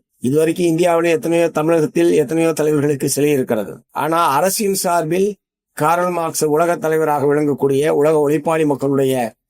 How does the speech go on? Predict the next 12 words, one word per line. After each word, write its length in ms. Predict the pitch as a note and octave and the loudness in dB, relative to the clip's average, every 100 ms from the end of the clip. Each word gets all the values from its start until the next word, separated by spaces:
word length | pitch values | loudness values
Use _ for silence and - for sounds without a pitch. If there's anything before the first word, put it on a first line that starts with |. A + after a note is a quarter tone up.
| _ - - - | _ -20 -20 -8
ஒப்பற்ற 680 | C#3+ C#3+ E3+ - E3 D3 | -6 -2 -4 0 0 2
சிந்தனையாளராக 840 | C3 D#3+ D#3 D#3+ D#3 C#3 C#3 C3+ C3 B2+ | 0 -2 0 0 0 0 0 0 0 0
விளங்கக்கூடிய 500 | C#3 C#3 C3 C3+ D#3 | 2 0 0 0 -2
காரல் 380 | - D3 E3 E3 | -2 0 0 0
மார்க்ஸுக்கு 500 | D3+ C#3+ - C3 D#3+ | -2 -4 -6 -6 -2
அரசின் 400 | D3+ C#3+ D3+ D#3 | 0 -2 -2 -2
சார்பில் 460 | C3+ C#3+ C3 C#3+ - | -2 -2 -2 -4 -2
சிலை 200 | C#3+ D3 | 0 2
என்பது 280 | C3 C3+ C3+ | 2 0 0
இதுவரைக்கும் 560 | B2+ C#3 C3+ B2+ C#3 G2 - _ _ - _ | 2 2 2 0 -2 -2 -8 _ _ -20 _
தமிழ்நாட்டிலே 520 | C3+ D3+ D3+ B2+ C3+ | -4 0 0 0 0
வைக்கப்படவில்லை. 680 | B2+ C3 C3+ C3 B2+ A#2+ | 0 0 -2 0 0 0